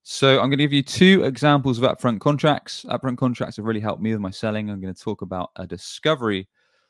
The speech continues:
call upfront contract and a presentation, pitch, demo version of an upfront contract. So let's jump into the discovery call. This could be useful for a face-to-face or a phone or a video call with a prospective customer. So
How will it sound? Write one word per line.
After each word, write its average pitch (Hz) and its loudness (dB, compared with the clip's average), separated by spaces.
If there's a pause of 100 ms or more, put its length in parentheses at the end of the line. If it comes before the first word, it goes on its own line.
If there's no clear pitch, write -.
(220)
call 95 -4
upfront 92 -8
contract 110 -6 (160)
and 98 -2 (120)
a 92 -4
presentation, 120 -6 (260)
pitch, - -14 (160)
demo 92 -6 (340)
version 92 -6
of 87 -12
an 90 -12
upfront 85 -14
contract. - -12 (240)
So - -8
let's 147 0
jump 175 0
into 143 -2
the 107 -8
discovery 156 0
call. 156 2
This - -14
could 110 -16
be 104 -6
useful 107 -6
for - -16
a 92 -8
face-to-face 95 -10 (100)
or 95 -16
a - -20
phone 92 -8
or 87 -10
a 82 -14
video 87 -8
call 90 -10 (380)
with 90 -6
a - -6
prospective - -8
customer. 127 -6 (520)
So 170 4